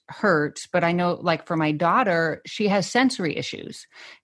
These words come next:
And so until she dealt with the sensory issue, she was always on hyper alert from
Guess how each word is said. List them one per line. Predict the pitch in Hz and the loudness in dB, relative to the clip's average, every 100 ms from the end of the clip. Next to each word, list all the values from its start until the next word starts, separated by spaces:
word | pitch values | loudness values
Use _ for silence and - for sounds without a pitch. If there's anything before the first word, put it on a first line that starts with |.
| - | -2
And | 175 175 | 0 2
so | 196 | 2
until | 180 - 226 | 2 2 0
she | 233 240 214 | 2 0 -2
dealt | 151 170 170 | 0 2 2
with | - 160 | 0 -4
the | 170 | -4
sensory | - 302 339 202 165 156 | 0 0 0 -4 -4 -2
issue, | 151 - 147 143 | -2 -2 -2 -2
she | - | 0
was | 226 | 0
always | 180 190 190 | 2 2 2
on | 170 | 2
hyper | 190 185 165 | 2 0 0
alert | 151 151 220 196 151 - 156 | 0 0 0 0 0 -4 -14
from | - 180 165 160 156 | -4 2 2 2 0